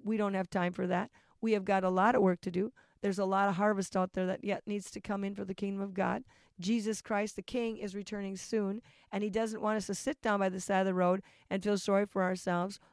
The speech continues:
give up, or be hopeless. If you find hopelessness hanging around in your life, speak to it. Command it. It's you spirit of hopelessness, you spirit of despair, you spirit of giving up, you spirit that's trying to draw,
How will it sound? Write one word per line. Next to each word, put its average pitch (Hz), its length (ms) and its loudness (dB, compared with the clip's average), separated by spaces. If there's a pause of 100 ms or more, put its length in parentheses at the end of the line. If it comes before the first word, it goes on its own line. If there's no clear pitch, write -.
(160)
give 208 200 6
up, 190 200 6
or 196 80 2
be 196 100 2
hopeless. 196 420 4
If 202 140 0
you 220 140 2
find 226 420 2 (280)
hopelessness 214 680 0 (220)
hanging 220 380 0
around 208 280 4
in 202 120 2
your 196 100 2
life, 202 340 2 (560)
speak - 420 2
to 202 160 2
it. - 120 -4 (640)
Command 208 360 2
it. - 120 -6 (240)
It's - 140 -12
you 220 80 2
spirit 233 480 2
of 190 80 2
hopelessness, 202 520 -2
you 196 60 -4
spirit 208 300 0
of 196 60 -2
despair, 196 500 -2 (260)
you 196 80 -4
spirit 202 280 0
of 185 120 -4
giving 196 300 0
up, 185 120 -2
you - 80 -4
spirit 214 300 -2
that's 190 160 -4
trying 196 220 -2
to 175 80 -4 (500)
draw, 202 240 8